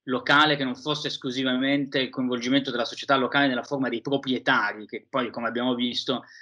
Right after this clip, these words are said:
attraverso i consorzi sono diventati davvero l'attore fondamentale. Cioè sono mancate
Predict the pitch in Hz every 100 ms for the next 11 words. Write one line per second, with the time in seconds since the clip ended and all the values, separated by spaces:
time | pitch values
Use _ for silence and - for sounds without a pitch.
0 | - - 117 127 131 123 131 127 117 131
1 | 123 131 120 117 117 117 127 120 117 127
2 | 127 117 - - 143 131 123 113 117 117
3 | 113 104 110 139 - 139 143 156 151 135
4 | 123 135 135 131